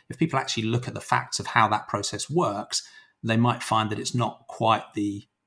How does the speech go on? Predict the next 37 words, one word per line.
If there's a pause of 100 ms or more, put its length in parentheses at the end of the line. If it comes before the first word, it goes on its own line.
(120)
you
know, (140)
wonderful,
happy (200)
human
bee
symbiosis
that
they
thought
it
was. (340)
When
people
think
about, (100)
you
know, (200)
another
common
case
that
comes
up
is, (800)
uh,
someone
might (200)
just
consume
venison,
for
example,
and
they
say,
"Look,